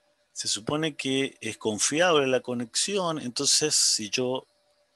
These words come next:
voy a mandar datos al banco o, o, o algo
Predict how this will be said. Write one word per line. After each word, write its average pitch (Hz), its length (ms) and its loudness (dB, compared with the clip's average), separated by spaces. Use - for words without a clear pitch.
voy 117 340 0
a 107 340 2
mandar 110 500 0
datos 120 320 2
al 113 80 0
banco 123 320 2
o, 127 160 -4
o, 101 540 -10
o 104 40 -2
algo 120 600 -2